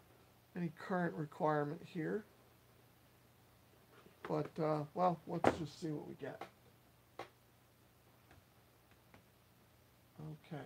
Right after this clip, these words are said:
so I got the wires just bare here, no connectors or anything. And I've got a pair of kinda old test leads. They're getting kinda ratty. Um,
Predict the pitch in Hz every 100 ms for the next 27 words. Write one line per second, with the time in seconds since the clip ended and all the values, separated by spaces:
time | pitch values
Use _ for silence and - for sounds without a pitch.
0 | 156 - 151 175 180 185 165 - - -
1 | - - - - 175 185 185 165 - 160
2 | 151 160 165 160 160 160 156 160 156 160
3 | 151 156 147 151 147 147 - 147 151 -
4 | - - - - - - 151 151 147 147
5 | 151 147 - 175 156 147 143 - - 180
6 | 175 175 170 151 - 175 - 143 151 151
7 | 147 - - - - - - - - -
8 | 233 165 165 - 156 180 156 139 147 147
9 | 147 135 - - 180 147 143